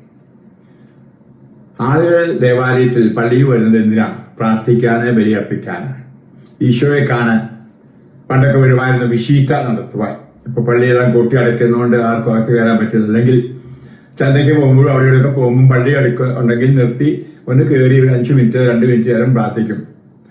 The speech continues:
"കർത്താവ്, ഇതാ ഞാൻ", നിങ്ങൾ ഒരു വാക്കേലും പറഞ്ഞു പോകും. അതാ വിശീത്ത എന്ന് പറയുന്നത്.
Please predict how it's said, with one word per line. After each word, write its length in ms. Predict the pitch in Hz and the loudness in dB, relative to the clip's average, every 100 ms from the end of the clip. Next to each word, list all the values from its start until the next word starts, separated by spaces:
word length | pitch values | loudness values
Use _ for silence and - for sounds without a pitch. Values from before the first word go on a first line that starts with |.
| - | -6
"കർത്താവ്, 320 | 113 131 139 | -4 0 2
ഇതാ 220 | 131 131 131 | 2 2 2
ഞാൻ", 260 | 131 139 | 2 0
നിങ്ങൾ 180 | 139 131 | 2 4
ഒരു 80 | 127 | 2
വാക്കേലും 500 | 131 135 156 143 135 | 2 -2 -2 0 -2
പറഞ്ഞു 320 | 120 120 117 | -2 -4 -2
പോകും. 200 | 117 110 113 | -2 -2 -4
അതാ 160 | 107 | -4
വിശീത്ത 480 | 110 110 - 135 131 | -2 -2 2 0 2
എന്ന് 460 | - - 113 110 107 | -4 -4 -2 -2 0
പറയുന്നത്. 300 | 110 104 | 0 0